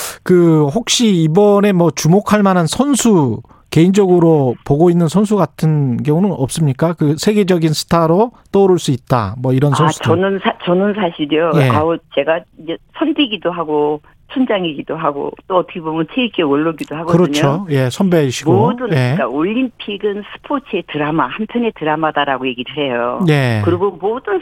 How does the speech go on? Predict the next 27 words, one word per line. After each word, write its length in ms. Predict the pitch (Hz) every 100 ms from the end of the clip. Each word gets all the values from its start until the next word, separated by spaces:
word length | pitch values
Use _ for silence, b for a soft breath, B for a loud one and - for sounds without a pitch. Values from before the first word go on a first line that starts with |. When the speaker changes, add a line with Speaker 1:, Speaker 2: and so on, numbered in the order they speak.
| -
Speaker 2:
선수들이 440 | 254 _ - 180
가고 340 | - 185 175 208
싶어하는 720 | - - 196 202 202 247 359 b b b b -
정말 380 | 240 277 254 196
그 140 | - 165 -
장이죠, 640 | - 143 160 147 127 131 131
올림픽이. 640 | 143 143 135 123 123 131
Speaker 1:
음. 300 | 160 139 117 95 B B B B B B
Speaker 2:
참가하는 540 | - 277 285 269 262 247
모든 360 | 190 185 196
사람이 580 | 180 180 151 151 151 147
자기가 400 | - 147 151 147 135
그 80 | -
드라마의 480 | 156 165 156 143 143 - -
주인공이 500 | 170 202 226 214 185
되기 240 | - 139
위해서 120 | 143 -
열심히 480 | 127 - 156 135 131 -
싸워요. 360 | 190 175 135 127
사실 300 | 147 143 131
준비를 360 | - 180 160 139
해왔고. 600 | 151 135 - 117 123 98 147
Speaker 1:
예. 320 | 135 120 180 - _ _ _ b -
Speaker 2:
예, 200 | 151 151 151
그래서 280 | 180 180
저는 340 | 175 175 170 156
모두에게 500 | 170 196 254 240 214